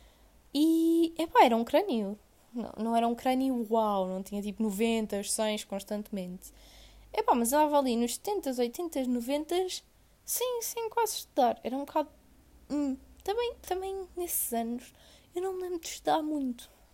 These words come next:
Não tenho assim muita memória de, de estar ali horas e horas e horas a, a estudar. Havia disciplinas para as quais eu já nem sequer estava. Por exemplo,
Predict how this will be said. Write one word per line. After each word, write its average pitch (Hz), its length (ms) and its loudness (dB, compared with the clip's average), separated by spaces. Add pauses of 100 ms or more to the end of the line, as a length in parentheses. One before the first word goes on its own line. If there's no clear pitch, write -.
(960)
Não 269 100 -4
tenho 285 220 -8
assim 277 220 -8
muita 240 260 -8
memória 214 340 -6
de, 220 280 -8
de 220 320 -10 (840)
estar 226 320 -10
ali 214 260 -4
horas 214 420 -4
e 196 100 -10
horas 190 400 -10
e 190 40 -8
horas 185 320 -10
a, 170 720 -20
a - 40 -6
estudar. 185 580 -10 (680)
Havia 294 200 -2
disciplinas 311 580 -8
para 269 120 0
as 262 80 -4
quais 277 200 -4
eu 277 60 -12
já 285 120 -8
nem 285 140 -6
sequer 277 240 -12
estava. 226 380 -2
Por 233 100 -14
exemplo, 262 380 -6